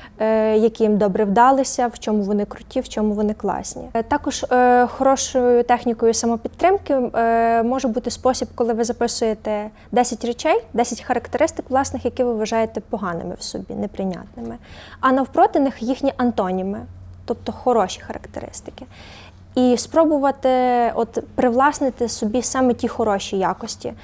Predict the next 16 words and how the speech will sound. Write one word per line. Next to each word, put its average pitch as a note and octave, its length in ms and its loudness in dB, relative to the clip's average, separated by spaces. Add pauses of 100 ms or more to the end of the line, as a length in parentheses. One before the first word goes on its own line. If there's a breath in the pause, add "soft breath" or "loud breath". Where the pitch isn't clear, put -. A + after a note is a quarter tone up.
(400 loud breath)
Е, A3 580 2 (160)
це - 120 -4
дійсно C#4 300 2
може B3+ 240 2
бути B3 440 -2 (500)
класним A#3+ 320 0
способом A#3 500 -2
самодопомоги, A#3 840 2
оскільки B3 680 2 (300 loud breath)
ми B3 200 2
зазвичай A#3+ 560 2
звикли A#3 680 2
досить A#3 320 0
критично A3+ 580 0
ставитися G3+ 640 -2
до G3+ 500 2